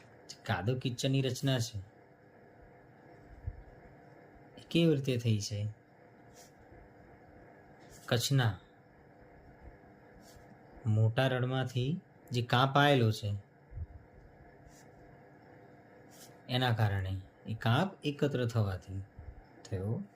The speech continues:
છે. જો હવે આમાં જે પશ્ચિમનો અને આ દક્ષિણનો જે કિનારો છે, આ વિસ્તાર,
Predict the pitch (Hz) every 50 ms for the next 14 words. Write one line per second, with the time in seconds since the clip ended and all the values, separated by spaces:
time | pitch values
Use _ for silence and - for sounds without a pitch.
0 | - - - - 127 113 98 98 - - - - - - - - - - - -
1 | - - - - - - - - - - - - - - - - - - - -
2 | - - - - - - - - - - - - - - - - - - - -
3 | - - - - - - - - - - - - - - - - - - - -
4 | - - - - - - - - - 131 127 113 101 - - - - - - -
5 | - - - - - - 123 120 131 131 127 120 113 107 107 104 - - - -
6 | - - - - - - - - - - - - - - - - - - - -
7 | - - - - - - - 127 127 135 147 202 - - - - - - - -
8 | - - 139 - - - 170 160 147 127 113 104 101 98 92 - - - - -
9 | - - - - - - - - - - 113 117 110 110 113 117 117 - - 165
10 | 151 147 147 143 135 131 127 127 127 120 117 113 104 95 92 92 - - - -
11 | - - - - - - - - - - - - - - - - - - 120 120
12 | 113 110 113 - - 104 95